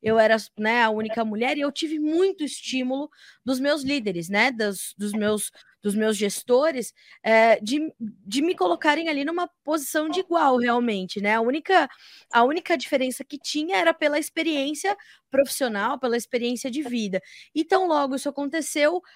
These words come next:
veio também a nossa diretora executiva, que é a Ana Paula, pra fazer a gestão total do projeto Notícias Agrícolas, que é um projeto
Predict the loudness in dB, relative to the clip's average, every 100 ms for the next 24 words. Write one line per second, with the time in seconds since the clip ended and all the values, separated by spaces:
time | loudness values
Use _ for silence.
0 | _ 0 4 6 4 2 2 4 4 2
1 | 0 2 0 -2 -4 -2 0 0 -2 -4
2 | -6 -4 -2 -2 -2 -2 0 0 4 4
3 | 6 4 0 -4 -18 _ _ _ -12 -4
4 | 0 0 -2 -2 0 -2 -4 -20 -2 4
5 | 4 4 -2 0 2 2 0 -2 0 2
6 | 4 2 0 2 2 4 4 2 0 -6
7 | -6 -6 -4 -4 -4 -6 -6 -6 -6 -6
8 | -2 0 0 -4